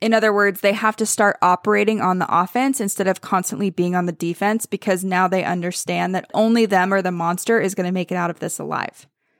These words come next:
And usually this scene happens around the midpoint of a story or right in the middle of Act Two. So in the movie Alien, this is where the now grown-up baby alien explodes out of Kane's chest and escapes somewhere into the depths of the ship.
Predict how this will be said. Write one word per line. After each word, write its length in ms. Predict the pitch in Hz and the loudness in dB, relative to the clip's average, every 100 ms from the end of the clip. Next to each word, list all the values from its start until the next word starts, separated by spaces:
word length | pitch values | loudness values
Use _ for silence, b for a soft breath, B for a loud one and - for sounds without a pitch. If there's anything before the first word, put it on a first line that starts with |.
| _ _ - | _ _ -4
And 320 | 214 220 185 | 0 0 0
usually 360 | 240 254 311 311 | -2 0 -2 -2
this 180 | 269 | -2
scene 280 | - 220 220 | -2 -2 -2
happens 520 | 208 196 190 226 247 | 0 0 0 0 2
around 300 | 226 202 202 | 2 2 2
the 80 | 196 | 0
midpoint 520 | 180 175 175 233 220 | 0 -2 -2 -2 -2
of 100 | 214 | -2
a 40 | 220 | -4
story 460 | - 220 220 220 | -2 0 2 2
or 500 | 220 190 185 180 180 185 | 2 2 2 2 2 0
right 200 | 196 208 | 0 0
in 80 | |
the 60 | 214 | -2
middle 260 | 190 190 180 | -2 -2 -2
of 100 | 175 | -4
Act 260 | 143 - | -6 -8
Two. 320 | - 170 - - b b b b b | -6 -6 -6 -16 b b b b b
So 380 | - 254 254 247 | -2 2 4 2
in 160 | 247 | 2
the 80 | 269 | 2
movie 400 | 277 302 349 - | 2 2 0 0
Alien, 480 | 208 202 202 202 208 | 0 0 -2 -2 0
this 180 | 220 262 | -2 -2
is 140 | 247 | -2
where 180 | 254 247 | 0 0
the 100 | 233 | 0
now 380 | 208 202 208 226 | 0 2 2 2
grown-up 460 | 208 202 214 - | 2 2 2 0
baby 340 | 190 190 202 190 | 0 0 0 -2
alien 440 | 185 202 220 247 | -2 0 2 0
explodes 720 | - - - 202 196 202 196 - | 0 -8 -4 0 2 0 -4 -2
out 160 | 214 | 0
of 140 | 220 208 | 0 -2
Kane's 400 | - 190 196 - | -4 -2 -4 -4
chest 420 | - 185 247 - | 0 2 2 -2
and 80 | - | -4
escapes 480 | 196 - - 190 - | -4 -4 -2 -2 -2
somewhere 440 | - 185 185 185 | 0 0 0 -2
into 260 | 180 180 175 | -2 -4 -4
the 100 | 170 | -4
depths 400 | 170 165 - - | 0 -2 -2 -6
of 100 | 170 | -4
the 80 | - | -4
ship. 380 | - - - | -2 -2 -2